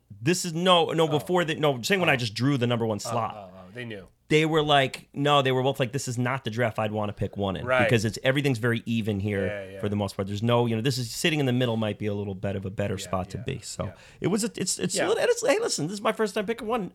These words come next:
Speaker 1: I can see now where these, these, you know, these guys who picked one, one overall, there's a lot of pressure with
Speaker 2: Oh.
Speaker 1: it. You know, you,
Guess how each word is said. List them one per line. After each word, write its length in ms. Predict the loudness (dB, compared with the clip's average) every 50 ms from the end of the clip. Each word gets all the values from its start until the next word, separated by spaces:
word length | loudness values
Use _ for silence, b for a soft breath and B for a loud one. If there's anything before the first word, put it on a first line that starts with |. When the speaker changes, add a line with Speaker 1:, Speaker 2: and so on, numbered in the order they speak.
| b b b
Speaker 1:
I 80 | -12 -8
can 160 | -6 -6 -6
see 200 | -6 -6 -6 -4
now 220 | 0 2 2 4 4
where 160 | 4 2 0
these, 240 | 0 -4 -6 -6 -6
these, 220 | -8 -10 -10 -14 _ -8
you 140 | -6 -4 -2
know, 80 | -2
these 100 | -2 -2
guys 220 | 2 4 4 4 4
who 60 | 0
picked 260 | -2 -4 -4 -4 -4
one, 240 | -2 -2 0 0 0
one 160 | -2 -2 -2
overall, 400 | -2 -4 -4 -2 -2 0 0 0
there's 160 | 0 -2 -2
a 20 | -2
lot 120 | -2 -2 -2
of 60 | -2
pressure 280 | -4 -4 -2 -4 -4
with 140 | -2 0 2
Speaker 2:
Oh. 100 | 2 2
Speaker 1:
it. 60 | 2
You 80 | 0 0
know, 80 | 0 2
you, 300 | 2 2 0 0 -2